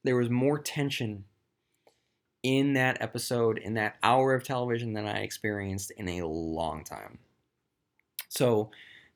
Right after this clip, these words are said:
Jennifer continues, Without going into too much detail about my personal story, Big Little Lies on H B O is a pretty accurate portrayal. The P T S D I developed right after my divorce really ramped up again. I started equating the president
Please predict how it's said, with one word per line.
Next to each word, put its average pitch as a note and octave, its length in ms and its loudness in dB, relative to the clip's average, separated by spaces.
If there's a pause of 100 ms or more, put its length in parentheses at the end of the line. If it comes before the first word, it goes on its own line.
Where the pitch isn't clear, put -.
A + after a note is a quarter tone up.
(360)
Jennifer A#2+ 300 0
continues, A2 440 -2
Without B2+ 360 2
going C#3 260 2
into B2+ 140 -2
too D3+ 120 -2
much C#3 200 0
detail B2 260 -2
about A#2 160 2
my A2 80 -2
personal A#2+ 380 -4
story, A#2 360 0
Big A2+ 320 2
Little B2 220 0
Lies A#2+ 300 2
on A#2 100 -2
H A2 180 -6
B A#2+ 120 0
O A#2 40 0
is A#2 120 -4
a - 20 -12
pretty A#2+ 260 -2
accurate A#2 340 -4
portrayal. A2+ 680 -4 (540)
The A#2+ 100 -2
P D3 240 -2
T D3 220 2
S C#3+ 180 2
D B2 240 0
I A#2+ 100 2
developed B2 440 0
right A#2 120 4
after A2+ 220 0
my B2 100 0
divorce A2+ 640 -2
really A2 220 -2
ramped G#2+ 360 -2
up G#2 120 -8
again. G#2 440 -4 (200)
I - 60 -4
started A#2 300 -2
equating A#2 300 0
the A2+ 60 -2
president A#2+ 720 -2